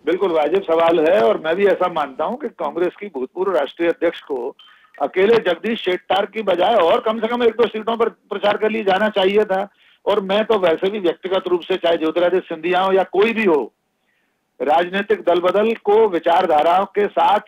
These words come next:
विश्वासघात मानता हूं। मैं कभी भी नहीं मानता कि जो व्यक्ति एक विचारधारा में पचास साल रहा हो, वो अचानक एक दिन दूसरी विचारधारा में जाकर उसके गुणगान करने लगे।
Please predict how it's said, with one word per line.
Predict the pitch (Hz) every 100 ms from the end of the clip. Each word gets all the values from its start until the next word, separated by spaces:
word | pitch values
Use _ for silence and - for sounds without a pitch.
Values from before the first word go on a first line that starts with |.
| _ _ _ _ 147
विश्वासघात | 156 214 220 180 180 180
मानता | 151 127 123
हूं। | 117 113
मैं | 156
कभी | 196 170 196
भी | 226
नहीं | 220 214
मानता | 208 196 208
कि | 214 214
जो | 196
व्यक्ति | 196 190 - 190
एक | 202
विचारधारा | 190 170 175 165 143 175
में | 175 196 190 _ - - -
पचास | 170 208
साल | 214 208 196
रहा | 180 165
हो, | 165 190 - _ _
वो | 170
अचानक | 185 190 208 220
एक | 214
दिन | 202 226
दूसरी | 233 262
विचारधारा | 247 226 214 208 180 196
में | 208
जाकर | 185 180 202
उसके | 185 196
गुणगान | 180 175 165 160
करने | 151 135 131
लगे। | 117 104